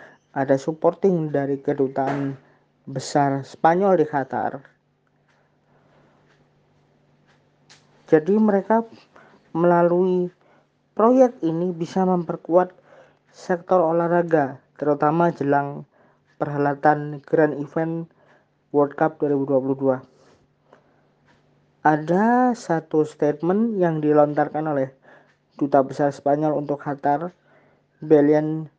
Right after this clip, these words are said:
Alvaro Fernandez, menyoroti upaya besar Qatar yang sedang dilakukan dalam persiapan menghadapi Piala Dunia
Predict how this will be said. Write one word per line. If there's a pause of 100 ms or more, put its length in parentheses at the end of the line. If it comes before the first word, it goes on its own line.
(320)
Alvaro
Fernandez, (1120)
menyoroti
upaya
besar
Qatar
yang
sedang
dilakukan (1040)
dalam
persiapan
menghadapi
Piala
Dunia